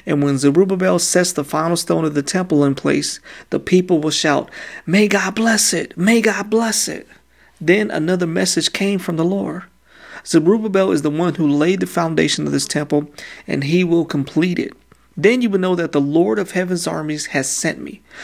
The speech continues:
Do not despise the small beginnings, for the Lord rejoices to see the work begin, to see the plumb line in Zerubbabel's hand. Mm. Okay, so just some context so you kinda understand how this plays in.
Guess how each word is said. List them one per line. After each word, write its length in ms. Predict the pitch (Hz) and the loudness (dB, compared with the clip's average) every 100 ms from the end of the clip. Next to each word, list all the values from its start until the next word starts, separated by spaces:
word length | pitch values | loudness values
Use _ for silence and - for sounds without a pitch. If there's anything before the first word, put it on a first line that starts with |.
| - - | -10 2
Do 100 | 143 | 4
not 280 | 165 202 | 4 2
despise 640 | 170 151 - - 180 185 175 | 0 -2 -2 -2 0 -2 -2
the 100 | 170 | -4
small 380 | - - 165 170 | -6 -4 -4 -4
beginnings, 580 | 180 156 147 143 139 - - - | -4 -2 -2 -4 -8 -12 -20 -16
for 200 | - 147 | -6 0
the 120 | 143 | 4
Lord 480 | 139 143 160 170 165 | 6 6 4 0 -2
rejoices 560 | 147 147 147 - 143 | -2 0 -2 -2 -4
to 120 | - 131 | -4 -4
see 300 | - 165 165 | -2 -2 -2
the 140 | 160 | -2
work 320 | 156 151 151 | -2 -4 -2
begin, 560 | 147 139 135 127 127 139 - _ | -4 -4 -8 -10 -14 -18 -20 _
to 120 | - 151 | -10 -8
see 300 | - 170 170 | -6 -4 -4
the 120 | 160 | -6
plumb 360 | - 165 151 | -6 -4 -4
line 360 | 139 139 131 156 - | -4 -4 -6 -8 -12
in 120 | - | -8
Zerubbabel's 920 | 135 143 143 147 147 143 139 147 151 - | -4 -2 0 2 2 2 0 0 -4 -8
hand. 480 | - - - 185 - _ _ _ _ - | -6 -6 -8 -14 -16 _ _ _ _ -14
Mm. 180 | 139 - _ _ _ _ - - - _ - - - _ - | -14 -14 _ _ _ _ -14 -14 -20 _ -20 -20 -20 _ -2
Okay, 160 | 175 | -2
so 100 | 165 | -2
just 220 | 165 240 233 | -2 -2 0
some 140 | 185 | -2
context 600 | - 214 202 196 196 185 | -2 0 0 0 0 0
so 80 | 196 | -2
you 80 | 190 | 0
kinda 220 | 202 185 | -2 -2
understand 460 | 190 180 185 180 | -4 -4 -2 -2
how 100 | 175 | -2
this 260 | 175 170 - 185 | -4 -4 -6 -12
plays 340 | - 185 175 170 | -4 -2 0 0
in. 220 | 170 | -2